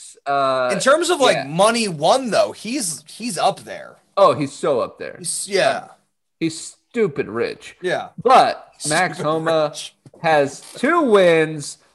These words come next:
Speaker 1: playoff against Tony Finau, who has been the top five three tournaments in a row. Um, two or three, it doesn't matter. He makes so much money.
Speaker 2: Yeah.
Speaker 1: Um, but let's, uh, let's quick go over it. Um,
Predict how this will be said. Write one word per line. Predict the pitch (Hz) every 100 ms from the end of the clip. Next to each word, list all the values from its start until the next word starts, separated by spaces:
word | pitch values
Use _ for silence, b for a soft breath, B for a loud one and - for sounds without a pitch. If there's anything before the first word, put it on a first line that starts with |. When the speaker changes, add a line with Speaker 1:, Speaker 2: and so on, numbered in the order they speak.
| _
Speaker 1:
playoff | - 208 196 180
against | 165 170 -
Tony | 170 160
Finau, | 151 175 170 170 160
who | 190
has | 220 202
been | - 196 202
the | 175
top | - 170 170 -
five | 175 165 156
three | - 156 160 175
tournaments | 165 175 170 170 156
in | 165
a |
row. | 151 160 175 220 b b b b b b -
Um, | 151 151 143 139 131 127 _ _ _ _ _ _ - _
two | - 208
or | 196 139
three, | - 131 123 120 117 b b -
it | 120
doesn't | 117 95 92
matter. | 95 95 110 107
He | 127
makes | 131 98 -
so | 107
much | 98 98 -
money. | 107 110 _ b b b b
Speaker 2:
Yeah. | 156 139 143 147 151
Speaker 1:
Um, | 147 143 _ _ -
but | 175
let's, | 190 202 208 -
uh, | 214 208 202 202
let's | 196 185
quick | - 208
go | 175 196
over | 202 190 208
it. | 202 - _ _ 156
Um, | 156 151 151 147 147 147 147 151